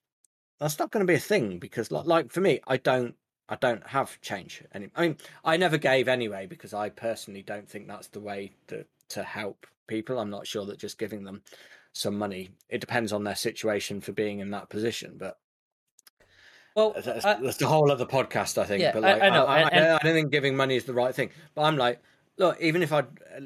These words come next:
Speaker 1: you know, if I'd been willing and able to help that person out, I couldn't have because I didn't have money, 'cause I don't
Speaker 2: No,
Speaker 1: carry it anymore.
Speaker 2: absolutely. And, uh, and, uh, I have often, uh, when, you know, confronted with, uh,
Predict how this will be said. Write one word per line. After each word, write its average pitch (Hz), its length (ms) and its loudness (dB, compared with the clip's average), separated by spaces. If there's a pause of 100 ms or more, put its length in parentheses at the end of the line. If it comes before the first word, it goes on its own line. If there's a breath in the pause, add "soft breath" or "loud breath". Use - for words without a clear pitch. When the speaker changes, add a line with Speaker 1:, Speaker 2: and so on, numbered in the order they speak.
Speaker 1:
you 135 140 -6
know, 113 100 -4
if 135 180 -8
I'd 127 120 0
been 131 180 -2
willing 143 300 2
and 123 100 -2
able 127 360 0
to - 120 -12
help 131 260 -4
that 110 180 -8
person 117 380 -6
out, 123 420 -4 (400 soft breath)
I 131 140 2
couldn't 160 420 0
have 107 420 -6
because 120 520 -4 (160)
I 117 80 -6
didn't - 380 -12
have - 340 -10
money, 131 260 -12 (420)
'cause 104 140 -18
I 107 40 -14
don't 180 100 0
Speaker 2:
No, 143 100 2
Speaker 1:
carry 113 260 -6
it - 60 -18
anymore. - 260 -8
Speaker 2:
absolutely. 147 640 -6 (100)
And, 143 200 -4
uh, 143 140 0
and, 151 220 -4
uh, 156 140 -2
I 180 240 2
have 147 200 2
often, 131 640 0 (360)
uh, 98 380 -4 (720)
when, 101 460 -6 (1200)
you 101 80 -16
know, 92 120 -10
confronted 107 640 -8
with, 101 240 -6
uh, 95 200 -6